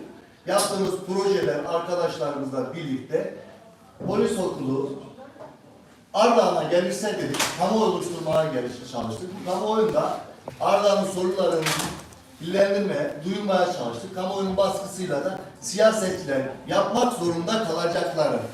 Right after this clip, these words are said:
ve bugüne kadar olmamasının elzem bir durumu olduğu konulardır bu konular. Bu konular yıllardır yığılmıştır.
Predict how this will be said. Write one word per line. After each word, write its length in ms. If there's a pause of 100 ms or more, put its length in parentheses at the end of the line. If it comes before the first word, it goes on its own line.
(240)
ve 40 (160)
bugüne 280
kadar 360
olmamasının 680 (120)
elzem 400 (100)
bir 100
durumu 340
olduğu 440
konulardır 460 (180)
bu 40
konular. 280 (580)
Bu 140
konular 400 (280)
yıllardır 560
yığılmıştır. 540